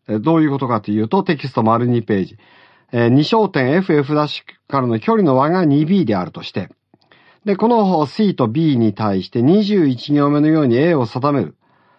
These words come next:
こういうふうにすると、ちょうどAとBの役割も逆転させたことになりますから、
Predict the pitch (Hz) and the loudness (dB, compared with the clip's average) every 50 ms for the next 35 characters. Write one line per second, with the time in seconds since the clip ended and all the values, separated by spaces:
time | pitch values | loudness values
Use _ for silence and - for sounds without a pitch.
0 | _ _ _ _ _ _ _ - 202 220 233 226 - - _ - 233 247 247 233 | _ _ _ _ _ _ _ -2 0 0 0 0 -4 -6 _ 0 2 2 2 2
1 | 226 196 135 110 - 135 117 107 101 113 113 117 120 _ _ _ - - _ _ | 2 2 2 0 0 -4 -4 -2 0 -2 -2 -2 -4 _ _ _ -20 -20 _ _
2 | _ - 240 247 240 226 220 220 233 247 220 185 175 131 131 123 117 113 110 117 | _ 0 2 2 2 2 2 2 2 0 0 0 -2 0 0 2 2 2 2 0
3 | 117 - 143 131 123 123 113 113 117 107 - - 104 127 117 113 - - 139 131 | 0 0 -2 0 0 2 0 0 -2 -4 -8 -6 -4 -4 -4 -4 -2 0 0 0
4 | 123 - 127 - - 127 113 117 117 101 92 92 101 107 117 123 123 123 - - | 0 -2 -6 -6 -6 -8 -6 -4 -2 -2 0 0 0 0 0 0 0 -2 -4 -6
5 | 90 92 101 104 113 | -4 -2 -2 -4 -4